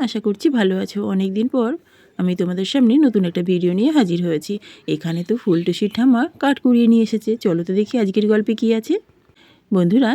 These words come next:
এখানে তো দেখছি টুসির ঠাম্মা চুপ করে বসে রয়েছে, কিন্তু এখন অনেক সকাল, কেউ ঘুম থেকে ওঠেনি। মনে হচ্ছে টুসির ঠাম্মা একাই উঠেছে। বাবা, সারা রাত কি গরম,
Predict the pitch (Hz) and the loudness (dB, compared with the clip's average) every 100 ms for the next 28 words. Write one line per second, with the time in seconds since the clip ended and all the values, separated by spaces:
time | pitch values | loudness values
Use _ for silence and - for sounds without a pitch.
0 | - 160 170 165 180 180 202 - 277 202 | -2 -6 -4 -2 -2 -2 -2 -2 -2 -2
1 | 220 - 254 247 269 269 196 - 240 262 | -4 -2 2 4 2 0 -4 -2 0 2
2 | 190 190 196 190 196 196 202 190 233 247 | 2 2 2 0 0 -2 -2 -2 -4 -6
3 | 180 247 294 190 220 359 285 247 233 233 | -4 -2 -2 -2 -2 -2 -2 0 0 0
4 | - - - 208 269 269 247 226 233 233 | -4 -12 -4 0 4 6 4 2 2 2
5 | 226 220 220 208 180 240 302 311 311 208 | 4 2 2 2 2 0 0 -4 -4 -4
6 | 220 240 247 359 302 294 294 233 220 214 | -4 -2 -2 -2 -2 0 2 2 0 2
7 | 220 226 _ _ _ _ _ _ _ _ | 0 -2 _ _ _ _ _ _ _ _
8 | _ _ _ 285 247 - 226 262 240 _ | _ _ _ -2 0 -2 -2 -2 -4 _
9 | _ _ - 226 202 220 233 - 240 233 | _ _ -4 -2 -2 -4 -6 -4 0 0
10 | 226 254 | 0 2